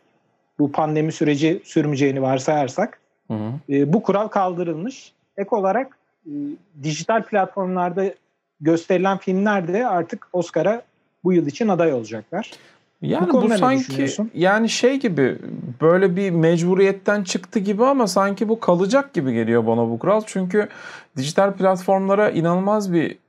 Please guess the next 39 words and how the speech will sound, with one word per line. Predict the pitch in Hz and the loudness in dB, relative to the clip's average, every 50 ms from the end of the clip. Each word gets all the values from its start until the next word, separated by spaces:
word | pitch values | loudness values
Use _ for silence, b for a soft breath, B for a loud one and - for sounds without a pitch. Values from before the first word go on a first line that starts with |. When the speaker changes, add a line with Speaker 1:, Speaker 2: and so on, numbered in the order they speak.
| _ _ | _ _
Speaker 2:
ilgi | - 131 123 117 107 113 117 113 | 0 2 2 2 4 4 4 6
var. | 143 175 196 - - - - | 6 4 4 0 -6 -10 -10
Ge-, | - 143 139 156 151 - 143 | -8 0 2 2 2 2 2
yani | 143 139 147 147 - - - _ - | 0 0 0 -2 -6 -8 -10 _ 0
Speaker 1:
Hı | 135 | 0
hı. | 127 123 | 2 2
Speaker 2:
sırf | 135 - - 214 190 | 0 0 0 0 0
mecburiyetten, | 185 175 175 180 170 170 170 180 185 190 190 185 - 208 190 | 2 4 4 4 4 4 4 4 4 2 2 0 0 0 0
sırf | 180 185 - 240 226 | 0 0 -2 -2 0
Oscar | 196 196 180 - - 208 196 | 0 -2 -2 0 0 2 4
aday | 190 185 185 180 196 196 | 6 4 4 4 4 4
olsun | 190 190 185 185 - 208 196 | 2 2 0 -2 -6 -2 0
diye | 185 175 | 2 2
zorla | 156 160 175 175 175 175 175 | 4 4 2 4 4 4 2
vizyona | 170 170 156 160 165 165 175 | 2 0 0 0 0 0 0
sokuyorlar | 175 175 160 - - 131 127 120 120 | 0 -2 -4 0 2 2 4 4 4
işte | 113 113 - - 127 120 | 2 0 -2 -2 0 0
bu, | 123 123 120 B B B B B B B _ | 0 0 -2 B B B B B B B _
e, | - 113 113 113 113 110 117 | 2 4 6 6 4 4 4
Netflix'in | 123 123 127 - 127 127 123 - - 131 123 117 - - | 2 0 0 -2 -2 -2 -2 -2 -2 -2 -4 -4 -6 -12
son | - - 131 123 123 | -4 0 0 0 0
filmlerinde | 123 - 131 120 120 120 120 117 120 120 123 | 0 -2 -2 0 2 2 0 0 2 2 2
olduğu | 123 120 117 113 131 131 | 2 2 2 0 0 0
gibi. | 123 117 107 120 139 180 B B B B B B B B B _ | 0 2 2 2 0 0 B B B B B B B B B _
İşte | - - - - 113 | -18 -14 -2 0 0
Speaker 1:
Hı | 107 | 0
hı. | 95 - | 2 0
Speaker 2:
Scorsese | 131 120 127 127 123 123 120 120 - 120 - 135 117 | 0 0 0 2 2 2 2 0 -4 -4 -2 2 4
de | 110 | 4
yaptı | 107 101 95 - _ - 98 | 4 4 2 -2 _ -6 -6
bunu | 98 98 98 | -4 -4 -2
mecburen. | 98 98 98 92 - - 104 143 185 240 - b b b b b b b b _ _ _ _ _ _ _ _ _ _ | -2 -2 -2 -4 -4 -2 0 0 0 0 -4 b b b b b b b b _ _ _ _ _ _ _ _ _ _
Bence | - - - - 170 165 202 196 | -2 0 0 0 0 2 2 2
bu | 196 196 | 2 0
kalacak | 196 - 208 196 196 196 202 196 196 - | 2 2 4 4 4 4 4 0 2 -2
bu | 151 135 | -6 -2
kural | - 123 117 107 104 104 | 2 2 4 4 4 4
yani | 110 110 110 113 | 4 2 2 2
hazır | 120 131 123 131 143 139 175 - | 0 0 0 0 -4 -4 -4 -12